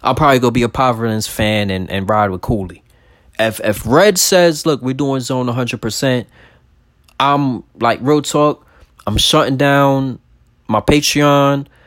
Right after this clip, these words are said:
I'm not doing any more pods. If it's just gonna be a replica of Jim Boeheim, a carbon copy, a clone,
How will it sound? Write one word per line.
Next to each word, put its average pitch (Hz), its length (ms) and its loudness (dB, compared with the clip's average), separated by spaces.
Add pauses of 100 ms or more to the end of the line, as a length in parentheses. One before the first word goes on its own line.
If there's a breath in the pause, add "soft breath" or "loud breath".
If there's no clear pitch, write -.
(200 soft breath)
I'm 113 120 0
not 131 280 2
doing 135 260 2
any 131 160 0
more 127 220 0
pods. 123 520 0
If 110 200 -2
it's 139 180 -4
just 160 260 0
gonna 160 200 0
be 147 180 0
a 131 80 2
replica 135 680 0
of 110 340 0 (600)
Jim 151 260 2
Boeheim, 160 640 2 (1040)
a 90 40 0
carbon 156 400 2
copy, 156 600 0 (340)
a - 80 -4
clone, 175 640 0